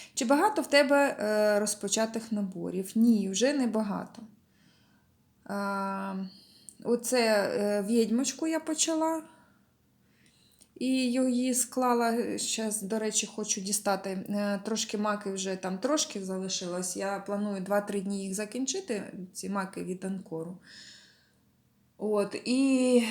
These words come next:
трошки повишивати відьмочку, а потім розпочати новий процес. Такі у мене плани найближчі, але як там складеться, я зараз не, не знаю, але так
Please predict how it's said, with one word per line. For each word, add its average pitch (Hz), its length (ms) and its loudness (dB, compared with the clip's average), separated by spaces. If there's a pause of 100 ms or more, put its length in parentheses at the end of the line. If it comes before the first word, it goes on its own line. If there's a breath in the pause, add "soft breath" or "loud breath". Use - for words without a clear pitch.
(140)
трошки 269 360 4
повишивати 254 720 4
відьмочку, 330 500 2
а 226 40 2
потім 262 320 0
розпочати 247 560 0
новий 220 280 2
процес. 180 640 -8 (320 loud breath)
Такі 202 240 -6
у 190 40 -4
мене 190 260 -4
плани 269 380 -2 (180)
найближчі, 190 1000 -2
але 190 360 -2
як 196 200 -4
там 202 180 -6
складеться, 190 760 -4
я 180 320 -4
зараз 180 440 -6
не, 190 160 -6 (120)
не 208 200 -4
знаю, 269 400 -4
але 233 180 -4
так 254 200 -10